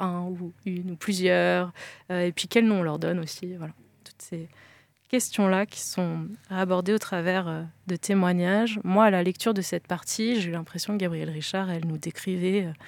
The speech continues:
une utopie, euh, la face douce et joyeuse d'une réalité, euh, qui me semble plus contrastée et violente, et que j'ai l'impression, euh, que c'est un peu édulcoré dans cette partie, en tout cas.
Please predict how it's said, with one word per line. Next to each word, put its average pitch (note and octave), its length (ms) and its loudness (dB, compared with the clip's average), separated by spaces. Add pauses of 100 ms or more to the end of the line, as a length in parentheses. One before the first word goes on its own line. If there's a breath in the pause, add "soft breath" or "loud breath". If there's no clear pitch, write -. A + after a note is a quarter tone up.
(680 loud breath)
une F#3 180 2
utopie, F#3+ 540 0 (600 loud breath)
euh, F3+ 520 4
la F3 100 0
face G3+ 300 0
douce A3+ 280 -2
et G3+ 80 4
joyeuse G3 460 2
d'une F#3 180 -2
réalité, F3 720 -2
euh, E3+ 440 -2 (100)
qui - 180 -8
me E3+ 40 0
semble E3 220 -4
plus G#3 340 -2
contrastée F#3+ 680 -2
et - 20 2
violente, F3+ 680 -2 (240)
et E3+ 60 -16
que D#3+ 300 -8 (920 soft breath)
j'ai F3+ 160 0
l'impression, G3+ 800 0
euh, E3 200 -4 (380)
que - 60 -18
c'est - 120 -6
un D#3+ 80 -6
peu F#3+ 200 -6 (580)
édulcoré G3 720 4 (240)
dans E3+ 100 -6
cette - 220 -10
partie, - 380 -6
en G#3 100 2
tout - 180 -12
cas. A#3 220 4